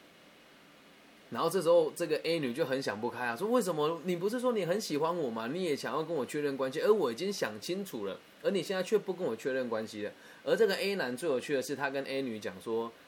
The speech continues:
：“我不能答应你，因为我已经答应 B 女了。如果这样子的话，就是对 B 女没有责任感。”这么说完之后，我的学生跟我讲说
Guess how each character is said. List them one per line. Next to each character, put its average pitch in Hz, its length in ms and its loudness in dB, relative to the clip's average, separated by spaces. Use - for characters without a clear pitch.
：“我 131 100 2
不 175 140 0
能 156 180 -2
答 156 240 0
应 170 160 -2
你， 101 160 -6
因 143 100 -4
为 170 60 -2
我 165 160 4
已 120 60 4
经 147 160 -8
答 151 180 -2
应 143 160 -4
B 139 220 -4
女 104 240 -6
了。 85 100 -12
如 165 80 0
果 170 140 2
这 175 100 -2
样 156 140 -2
子 143 80 -4
的 123 100 0
话， 139 180 0
就 135 120 -4
是 151 60 -2
对 147 180 -2
B 156 260 -8
女 135 240 -6
没 95 220 -6
有 98 140 -4
责 87 160 -12
任 104 180 -6
感。” - 100 -16
这 262 80 4
么 214 100 4
说 220 140 2
完 170 160 2
之 180 60 0
后， 196 80 4
我 151 40 6
的 135 60 4
学 147 100 -6
生 160 140 -2
跟 165 80 0
我 165 80 4
讲 143 100 -2
说 139 220 -2